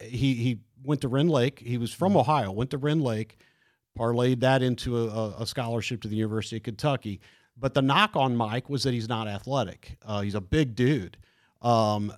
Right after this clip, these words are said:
Speaker 1: but he's incredibly athletic, and he went on to play for the Gateway Grizzlies. I believe he might be their all-time home run leader. He's in their Hall of Fame. But Mike's forty, right? And, um,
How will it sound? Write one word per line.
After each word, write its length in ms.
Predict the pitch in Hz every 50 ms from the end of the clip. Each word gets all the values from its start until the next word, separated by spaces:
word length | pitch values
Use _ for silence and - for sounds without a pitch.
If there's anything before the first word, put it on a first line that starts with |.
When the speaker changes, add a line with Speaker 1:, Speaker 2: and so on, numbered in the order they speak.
| -
Speaker 1:
but 280 | - 107 - 123 120 113
he's 200 | 113 117 107 95
incredibly 720 | 104 95 87 - - - 175 220 240 208 123 117 104 92 87
athletic, 560 | 87 87 - - 87 90 90 101 113 117 -
and 200 | - 110 113 117
he 40 | 117
went 200 | 117 113 120 113
on 180 | 113 127 151 175
to 60 | 175
play 240 | - - 151 139 127
for 100 | - 135
the 80 | 117
Gateway 320 | 107 110 113 113 104 110 104
Grizzlies. 560 | 95 - 120 117 110 95 98 107 107 101 101
I 120 | 101 107
believe 360 | 104 - 110 107 113 143 156 -
he 180 | - 147 139
might 300 | 131 120 120 127 117 104
be 120 | 110 117 120
their 200 | 110 117 107 104
all-time 440 | 110 120 117 - 127 131 127 117
home 220 | 101 120 120 104 104
run 200 | 101 107 127 139
leader. 340 | 143 143 139 143 143 139 - - - _ _
He's 180 | _ 104 104 87
in 120 | 104 101
their 140 | 95 87 85
Hall 200 | 85 107 95 90
of 80 | 82 -
Fame. 400 | - 139 135 127 113 107 110 110 - _ _ _ _ _ _ _ _ _ _ _ _ _ _ _ _
But 140 | - 87 80
Mike's 480 | 139 147 175 214 208 - - - - - _ _ _ _ _ _ _ _ _ _ _ _ _ _
forty, 400 | - 233 247 190 - - - _ _ _ _ _ _ _ _ _ _ _ _ _ -
right? 340 | 123 120 127 170 202 - - _ _ _ _ -
And, 540 | 127 139 135 135 131 135 131 127 117 - - _ _ -
um, 380 | 131 135 127 123 120 120 110